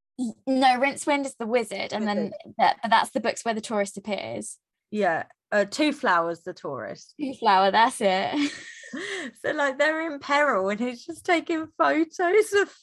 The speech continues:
Speaker 2: <laughs> things.
Speaker 1: Having done some travelling, people, like, literally do that. <laughs>
Speaker 2: That doesn't
Speaker 1: Yeah.
Speaker 2: shock me.
Speaker 1: There's a bit where Rincewind talks about Two Flower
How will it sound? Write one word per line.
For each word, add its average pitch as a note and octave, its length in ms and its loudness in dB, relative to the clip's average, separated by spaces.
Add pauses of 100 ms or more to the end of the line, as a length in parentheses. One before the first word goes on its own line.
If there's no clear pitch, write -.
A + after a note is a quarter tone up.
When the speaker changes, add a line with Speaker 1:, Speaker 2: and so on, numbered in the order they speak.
(120)
Speaker 2:
<laughs> - 200 -14
things. - 720 -8 (580)
Speaker 1:
Having F4 440 2
done D4+ 280 2
some C#4+ 160 -6
travelling, A3 480 0
people, B3 340 -6
like, G3+ 220 2
literally A3 560 -4
do F3+ 220 -2
that. - 380 0 (220)
<laughs> G4+ 140 4 (600)
Speaker 2:
That - 220 -4
doesn't F#4 340 -2 (240)
Speaker 1:
Yeah. D4+ 300 -2
Speaker 2:
shock - 40 -16 (140)
me. - 260 -8 (520)
Speaker 1:
There's C#4+ 180 2
a D#4 120 -8
bit D4+ 200 0
where B3+ 200 0
Rincewind A#3 480 -6
talks C4+ 280 0
about - 280 -2
Two B3+ 240 -4
Flower G3+ 640 2